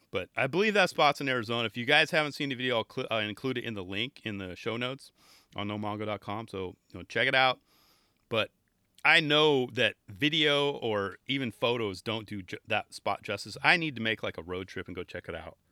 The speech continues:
My, uh, father-in-law lives in Arizona. Maybe if it's close there,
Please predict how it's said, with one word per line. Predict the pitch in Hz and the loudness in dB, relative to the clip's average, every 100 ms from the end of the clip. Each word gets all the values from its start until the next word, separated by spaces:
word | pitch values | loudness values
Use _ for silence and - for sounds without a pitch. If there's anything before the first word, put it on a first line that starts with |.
| _ _ _ _ _ - | _ _ _ _ _ -6
My, | 110 98 | -2 -2
uh, | 98 92 | -2 0
father-in-law | 110 110 107 104 101 | 2 4 2 0 -2
lives | 104 104 | -4 -4
in | |
Arizona. | 101 101 101 107 101 | -2 -2 -4 -4 -2
Maybe | 104 104 101 | 0 0 -2
if | 98 | -6
it's | 98 | -12
close | - 110 101 | -6 -6 -6
there, | 110 107 | -6 -4